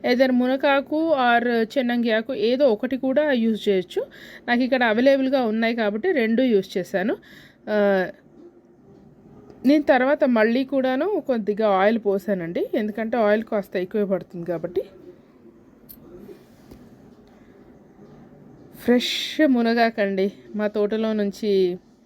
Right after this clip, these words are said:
ఆ, కట్ చేసి తెచ్చిన ఫ్రెష్ మునగాకు and ఫ్రెష్ చెన్నంగి ఆకు. వీటిని శుభ్రంగా ఆకు ఆకు తీసి ఒలిచాక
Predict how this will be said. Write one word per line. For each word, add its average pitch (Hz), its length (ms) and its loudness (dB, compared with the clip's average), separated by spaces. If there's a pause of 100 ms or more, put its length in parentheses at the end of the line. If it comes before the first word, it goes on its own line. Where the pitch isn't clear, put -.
(580)
ఆ, 180 380 -2 (100)
కట్ 214 240 0
చేసి 208 160 2
తెచ్చిన 226 500 -2
ఫ్రెష్ 208 400 -6
మునగాకు 208 500 2
and 277 240 0
ఫ్రెష్ 202 640 -4 (580)
చెన్నంగి 214 440 2
ఆకు. 156 280 -4 (2750)
వీటిని 226 340 4
శుభ్రంగా 233 540 0
ఆకు 214 360 0
ఆకు 214 340 0
తీసి 214 640 -2 (600)
ఒలిచాక 214 800 0